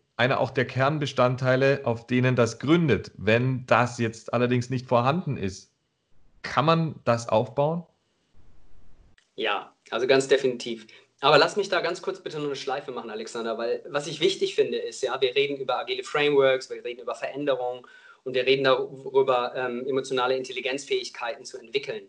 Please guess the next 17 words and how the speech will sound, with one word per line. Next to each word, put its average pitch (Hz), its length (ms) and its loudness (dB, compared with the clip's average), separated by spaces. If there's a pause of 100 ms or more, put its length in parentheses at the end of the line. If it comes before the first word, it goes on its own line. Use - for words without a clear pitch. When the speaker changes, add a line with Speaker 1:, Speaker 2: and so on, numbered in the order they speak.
(360)
Speaker 2:
Und 135 80 -4
das 135 180 0
mag 151 420 2
vielleicht 147 300 0
für 143 100 -4
den 127 200 -2
einen 127 240 -2
oder 123 160 -2
anderen 127 240 -4
so 127 120 -4
klingen, 127 400 -10
ja, 123 560 -4
okay, 123 380 -4
ist 127 160 -6
ja 110 120 -4
alles 87 240 -12
nett, 131 280 -4